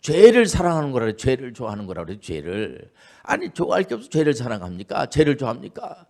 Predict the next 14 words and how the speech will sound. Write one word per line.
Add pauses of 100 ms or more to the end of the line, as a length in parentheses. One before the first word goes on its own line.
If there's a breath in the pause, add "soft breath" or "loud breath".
(320 soft breath)
그냥
다
화가
나
있는
상태예요. (400)
그거
아니라는
거죠.
우리
하나님께서
가장 (300 loud breath)
그 (320 soft breath)
이렇게